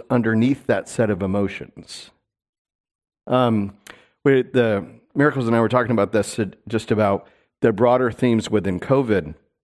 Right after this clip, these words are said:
And, um, one of the things that was, uh, alarming to me as someone who looks at longer cultural trends and Christian history and things like that is that, um, I heard a, a news article, um, on the mainstream news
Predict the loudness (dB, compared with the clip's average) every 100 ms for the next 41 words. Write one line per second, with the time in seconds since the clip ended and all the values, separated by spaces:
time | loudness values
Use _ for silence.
0 | _ _ _ _ _ _ _ -8 -2 2
1 | 2 0 0 -4 -10 _ _ 2 2 2
2 | -2 0 2 2 -2 -2 -4 -4 -10 -16
3 | _ _ _ _ _ _ _ -2 0 0
4 | -4 -6 -2 2 2 4 4 2 0 -2
5 | -2 -2 -2 -2 0 0 0 0 0 -2
6 | -2 -2 0 0 -2 -4 -4 -4 -4 -6
7 | -4 -4 -2 -4 -6 -8 -6 -6 -6 -4
8 | -6 -6 -6 -6 -8 -8 -8 -4 -2 -2
9 | -6 _ _ _ -4 -2 0 0 -2 -6
10 | _ _ _ _ _ _ _ _ -10 -6
11 | -4 -4 -2 -2 0 0 0 -4 -10 _
12 | -2 2 2 2 2 0 0 0 0 -2
13 | -10 _ -4 -2 -2 -4 -2 0 2 0
14 | -2 0 0 0 -2 0 0 0 -4 -10